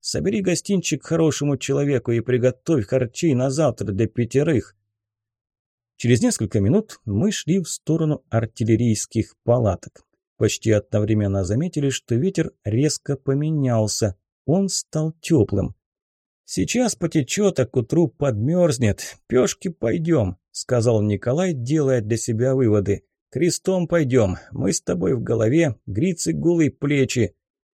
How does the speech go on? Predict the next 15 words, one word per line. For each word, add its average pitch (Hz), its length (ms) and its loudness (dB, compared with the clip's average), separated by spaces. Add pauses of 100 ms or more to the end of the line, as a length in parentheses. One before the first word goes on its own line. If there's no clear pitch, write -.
(120)
Гамаюн 131 540 0
сзади, 127 480 0 (160)
он 175 220 -2
и 147 60 2
гонит 135 420 -2
отару, 123 480 0
мы 160 200 -2
оберегаем". 113 920 0 (380)
"Сколько - 600 -4
патронов 113 600 0
взять?" 107 380 -4 (120)
"Все". 135 460 0 (300)
"Зачем 107 520 0
так - 240 -4
много?" — 131 400 0